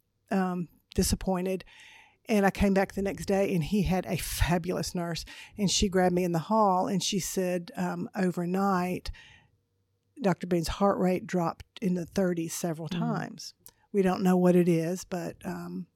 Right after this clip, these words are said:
Speaker 1: he didn't notice it. He slept through it. So I've called the tech. The tech came in, and, um, they needed to figure out <laughs> why his heart rate was dropping down to thirty. So they took him back again, and, um, in the meantime, the nurse had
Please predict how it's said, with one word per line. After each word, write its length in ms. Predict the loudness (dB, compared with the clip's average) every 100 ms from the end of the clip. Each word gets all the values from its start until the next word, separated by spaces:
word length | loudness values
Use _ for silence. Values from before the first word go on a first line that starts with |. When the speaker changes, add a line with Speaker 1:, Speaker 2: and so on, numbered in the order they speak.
| _
Speaker 1:
he 240 | -4 0
didn't 280 | 2 0 -2
notice 400 | -4 -4 -6 -6
it. 120 | -6
He 80 | -4
slept 320 | -6 -6 -6
through 300 | -2 2 4
it. 180 | 2 0 -4 -14 -18 -18 -10
So 420 | 0 4 6 4
I've 80 | 2
called 240 | 2 2
the 80 | 4
tech. 260 | 4 4 0
The 120 | 2
tech 220 | 2 2
came 280 | -2 -2 -2
in, 340 | -6 -8 -10
and, 420 | -8 -6 -6 -6 -10 -14 -20 _ _ _
um, 420 | -2 -2 -6 -8
they 200 | -2 0 2
needed 280 | 0 -2 -4
to 40 |
figure 260 | -8 -6 -6
out 120 | -6
<laughs> 0 |
why 120 | -2 2
his 220 | 2 0
heart 200 | 0 -2
rate 160 | -4
was 140 | -6 -6
dropping 340 | -6 -8 -10
down 200 | -10 -10
to 60 | -12
thirty. 320 | -12 -10 -12 -14 -20 -20 -20 -20 -4
So 200 | 4 6
they 120 | 6
took 220 | 2 0
him 100 | 2
back 240 | 2 0 -2
again, 800 | -2 0 0 0 0 0 -2 -6
and, 500 | -4 -2 -2 -2 0 -2 -2 -6
um, 240 | -4 -4
in 160 | -2 0
the 60 | 2
meantime, 520 | 0 0 -2 -2 -6 _ _
the 180 | -2 -2 -2
nurse 340 | -4 -4 -2
had 240 | -2 -2